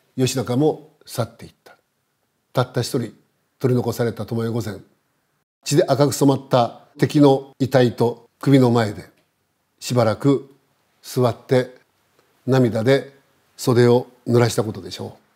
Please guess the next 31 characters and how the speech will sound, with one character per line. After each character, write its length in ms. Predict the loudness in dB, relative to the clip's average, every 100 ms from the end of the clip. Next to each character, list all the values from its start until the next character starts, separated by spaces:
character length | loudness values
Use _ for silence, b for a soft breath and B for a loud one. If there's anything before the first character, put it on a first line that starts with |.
| _ _ _ _ _ -20
う。 40 | -2
そ 120 | 2
の 160 | 4 2
後、 380 | 2 0 -2 -2
巴 80 |
御 280 | 0 2 0
前 140 | -4 -4
は 200 | -4 -4
そ 140 | 0
の 100 | 2
場 120 | 2
で 160 | 0 -2 -8 _ _
着 100 | -2
て 140 | 2
い 80 | 2
た 100 | 4
鎧 340 | 4 4 4 4
を 80 |
全 200 | 4 4
部 80 | 4
脱 100 | 2
ぎ 100 | -2
捨 80 | 0
て 100 | 0
る 60 | 0
ん 80 |
で 60 | -4
す。 180 | -16 -20 _ _ _ _ _ _ _ _ _ _ _ _ _ _ _ _ _ _ _ _ _ _ _ _ _ _ _ _ _ _ _ _ _ _
そ 100 | -8
し 120 | -4
て、 360 | 0 0 -2